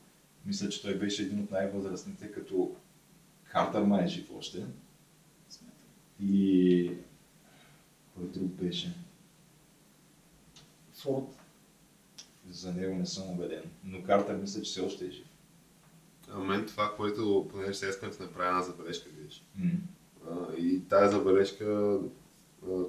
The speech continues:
Speaker 3: ще ми се да направя към широката общественост изобщо. А, става дума за, нали,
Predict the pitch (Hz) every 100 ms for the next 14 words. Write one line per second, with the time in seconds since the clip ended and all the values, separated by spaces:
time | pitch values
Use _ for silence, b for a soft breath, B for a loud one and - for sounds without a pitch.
0 | 90 - - - - 90 85 90 90 87
1 | 85 87 85 - 87 87 82 - - -
2 | 87 87 92 90 90 - 87 - 90 85
3 | - 85 87 - 90 90 - - _ _
4 | _ B B B B - 117 101 98 -
5 | 98 95 101 101 98 98 95 92 95